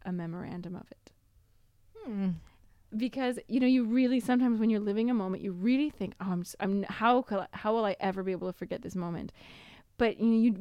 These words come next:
Speaker 1: you, we do forget things. And I've know this for a fact by reading old journals. You know, y-, you read an old journal and you, you, you're like, "Oh my God, I cannot, I totally forgot that. How could I have forgotten that?" And then you think, "What about all of the stuff I never wrote down?"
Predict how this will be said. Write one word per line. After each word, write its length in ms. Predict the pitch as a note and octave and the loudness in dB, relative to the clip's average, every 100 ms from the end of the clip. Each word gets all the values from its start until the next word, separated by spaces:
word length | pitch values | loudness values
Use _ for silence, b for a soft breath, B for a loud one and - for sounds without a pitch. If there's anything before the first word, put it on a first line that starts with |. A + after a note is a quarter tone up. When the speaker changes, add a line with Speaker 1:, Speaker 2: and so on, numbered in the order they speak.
| A#3+ | 2
Speaker 1:
you, 140 | B3+ | 4
we 120 | B3+ | 4
do 180 | A3 E4+ | 4 2
forget 400 | - - E3+ - | 2 -4 -6 -8
things. 400 | F#2+ D#2 - - - _ _ _ _ | -12 -12 -18 -20 -20 _ _ _ _
And 600 | G3+ G3 G3 G3 G3 F#3+ - _ - | -6 -4 -4 -4 -4 -6 -8 _ -4
I've 280 | G#3 G#3+ | -4 -4
know 220 | - G3 G3+ | -2 0 0
this 180 | G3+ - | -2 -4
for 100 | G3 | -8
a 60 | |
fact 340 | F#3+ C4 B3+ C4 - | -4 -4 -4 -10 -2
by 120 | G3 | 0
reading 380 | F#3+ F#3+ A3 A3 | 0 0 -2 -2
old 220 | G3 G3 | -4 -4
journals. 500 | G#3 C4+ - - - - B B B B | -4 -4 -4 -10 -18 -20 B B B B
You 80 | G#3+ | 0
know, 160 | G#3 G#3+ | 0 0
y-, 40 | |
you 320 | - F#3+ B3+ C4+ | -4 -2 2 4
read 140 | D4+ | 2
an 80 | C#4 | 2
old 140 | A3 | 0
journal 280 | A3 C4+ B3 | 2 2 2
and 140 | G3 | 0
you, 80 | G3 | -6
you, 160 | - A3 | -6 -10
you're 300 | G3 G#3 G3 - | -6 -8 -6 -8
like, 120 | G#3 - | -8 -4
"Oh 60 | |
my 160 | A#3 A#3+ | -4 -4
God, 160 | F#3 - | -6 -16
I 60 | F#3 | -16
cannot, 460 | - - F3+ F3 F3 _ | -14 -10 -8 -8 -10 _
I 140 | G#3 G3 | -12 -12
totally 460 | - - G#3+ F#3+ F#3 | -12 -4 -2 -2 -4
forgot 400 | - G3+ G3 G#3+ | -6 -6 -6 -6
that. 180 | F3 - | -8 -8
How 340 | - B3 C4+ | -2 2 2
could 140 | - D#4 | 2 0
I 80 | |
have 140 | C#4 A3 | 0 -2
forgotten 640 | A3+ G#3 A3 B3 A3 F#3 | -6 -2 -2 0 -2 -2
that?" 300 | F#3+ F#3 - - B B B B | -4 -6 -6 -12 B B B B
And 120 | B3 | 2
then 80 | D4 | 2
you 100 | D4 | 0
think, 180 | A#3 | -4
"What 280 | G#3 F#3+ A3 | -6 -4 -2
about 200 | D4 D4 - | -2 -4 -4
all 140 | G3 | -4
of 80 | G3+ | -2
the 80 | A#3 | -6
stuff 260 | - G3 | -6 -6
I 100 | G3 | -4
never 380 | F#3 F#3 F3 F#3+ | -4 -4 -6 -8
wrote 240 | F#3 F#3 - | -8 -10 -10
down?" 460 | F#3 A#3+ - F3 | -12 -10 -10 -12